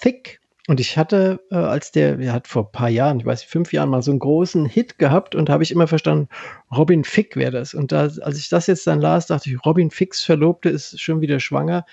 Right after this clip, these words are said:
ob das was damit zu tun hat, mit seinem Nachnamen. Aber dass dem Nico Schwanz das Kondom geplatzt ist, das war ja abzusehen.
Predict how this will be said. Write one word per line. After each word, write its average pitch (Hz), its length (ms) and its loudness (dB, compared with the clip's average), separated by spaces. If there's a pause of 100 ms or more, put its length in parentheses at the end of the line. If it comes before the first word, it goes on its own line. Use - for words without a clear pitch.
(320)
ob - 80 -20
das - 180 -6
was 147 140 0
damit 143 240 -2
zu 135 120 -6
tun 156 280 0
hat, - 280 -2 (300)
mit 135 140 -8
seinem 123 200 2
Nachnamen. 156 500 4 (300)
Aber 156 200 6
dass 143 220 -2
dem 135 180 0
Nico 220 300 2
Schwanz 190 480 0
das 160 220 -2
Kondom 170 400 2
geplatzt 160 480 -4
ist, 135 380 -6
das 143 180 -4
war 123 120 0
ja 117 160 -2
abzusehen. 107 720 -8